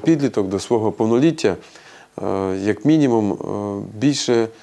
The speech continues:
двохсот тисяч сцен насилля передивляється через засоби масової інформації. І ці ж речі відкладають, е, е, в якийсь, е, надлишок, і вони ж до чогось таки ведуть.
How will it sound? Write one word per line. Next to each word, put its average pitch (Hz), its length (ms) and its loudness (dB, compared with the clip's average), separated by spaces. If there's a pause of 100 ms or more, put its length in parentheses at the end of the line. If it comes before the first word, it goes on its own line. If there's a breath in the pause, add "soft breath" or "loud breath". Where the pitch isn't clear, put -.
(220 loud breath)
двохсот 117 500 0
тисяч 131 280 0
сцен 127 360 0
насилля 117 560 0
передивляється 104 720 0
через 92 240 -2
засоби 107 300 -2
масової 104 300 -6
інформації. 98 540 -6 (640 soft breath)
І 101 220 0
ці 131 260 0
ж 123 120 0
речі 113 440 4
відкладають, 110 760 0 (120)
е, - 60 -8
е, 98 260 -4 (960 loud breath)
в 95 320 -4
якийсь, 104 560 0
е, 95 240 -2 (160)
надлишок, 143 800 0 (400)
і 101 100 0
вони 123 220 2
ж 110 80 2 (280)
до 110 300 -6
чогось 113 280 4
таки 110 220 0
ведуть. 139 380 0